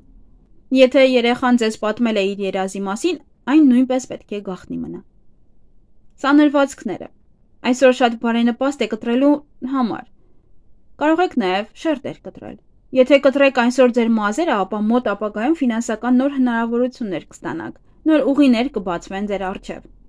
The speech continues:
Բացի դա էլ այսօրվա կտրվածքը և սանրվածքը կբարելավեն ձեր առողջությունը։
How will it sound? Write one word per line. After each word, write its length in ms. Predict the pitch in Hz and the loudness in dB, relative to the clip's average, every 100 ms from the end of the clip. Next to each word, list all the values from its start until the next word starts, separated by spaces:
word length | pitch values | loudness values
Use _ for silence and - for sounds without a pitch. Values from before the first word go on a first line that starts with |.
| _ - - - - | _ -20 -20 -20 -6
Բացի 300 | 240 233 277 | 0 0 2
դա 140 | 233 240 | 2 4
էլ 160 | 214 | 2
այսօրվա 380 | 226 247 254 240 | 0 0 2 2
կտրվածքը 720 | 240 226 226 220 247 247 - 185 _ - | 0 -4 -4 0 0 0 -6 -8 _ -6
և 240 | 240 226 | 0 0
սանրվածքը 680 | 226 220 214 220 262 277 214 | 0 -4 -4 0 -2 -2 -6
կբարելավեն 760 | 185 214 226 233 226 226 254 254 - | -6 -2 0 2 2 2 0 -2 -8
ձեր 280 | 202 190 185 | -6 -6 -6
առողջությունը։ 680 | - 214 220 - 202 196 - | -8 -10 -10 -12 -14 -12 -14